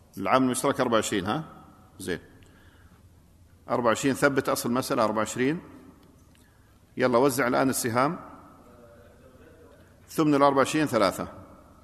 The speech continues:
ثلثاء الأربعة وعشرين ستة عشرة. صحيح. والسدس الأربعة وعشرين، يبقى كم؟ يبقى واحد، تعصيبا للأعمام الخمسة. أين الانكسار يا أبا أحمد؟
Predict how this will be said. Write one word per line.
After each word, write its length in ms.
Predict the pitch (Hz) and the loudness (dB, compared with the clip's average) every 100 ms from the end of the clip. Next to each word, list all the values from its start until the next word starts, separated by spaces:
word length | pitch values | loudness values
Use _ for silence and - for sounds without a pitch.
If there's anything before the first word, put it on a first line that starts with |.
| - - - - _ _ - | -20 -20 -20 -20 _ _ -6
ثلثاء 400 | 131 127 156 147 | -2 0 2 4
الأربعة 300 | 127 131 123 | 4 2 2
وعشرين 440 | 113 123 131 170 - - - - - - - _ _ _ | 0 -2 -2 -2 -10 -20 -20 -20 -20 -20 -20 _ _ _
ستة 300 | - 131 - | -12 -8 2
عشرة. 320 | 110 - 90 - - - - - - - - - - | 2 2 -6 -10 -16 -20 -20 -20 -20 -20 -20 -20 -8
صحيح. 320 | 98 95 85 - - - - - - - | -4 -4 -6 -14 -20 -20 -20 -20 -14 -6
والسدس 380 | 110 160 135 | -4 -2 -2
الأربعة 240 | 147 127 127 | 0 2 2
وعشرين، 400 | 123 127 131 147 - - - - - - - - - - - - - _ - | -2 -2 -2 -4 -12 -20 -20 -20 -20 -20 -20 -20 -20 -20 -20 -20 -20 _ -16
يبقى 340 | - 123 123 131 | -4 -4 -2 -4
كم؟ 280 | 135 120 123 - - - - - - - - - - - | 0 0 -2 -12 -20 -20 -20 -20 -20 -20 -20 -20 -14 -4
يبقى 340 | 127 - 117 | -2 2 2
واحد، 340 | 107 101 104 82 - - - - - | 4 2 -4 -6 -14 -20 -20 -18 -8
تعصيبا 420 | 104 98 139 117 | -6 -4 -2 0
للأعمام 600 | 113 107 104 104 117 123 | 0 -2 0 -2 0 -2
الخمسة. 420 | 95 101 90 82 - - - - - - | -4 -6 -8 -10 -14 -20 -20 -20 -14 0
أين 200 | 151 175 | 2 4
الانكسار 840 | 165 156 147 - 147 170 180 - 127 | 2 2 -2 2 4 4 0 -8 0
يا 160 | 123 | 2
أبا 180 | 123 123 | 4 2
أحمد؟ 320 | 113 113 110 | 0 -2 -4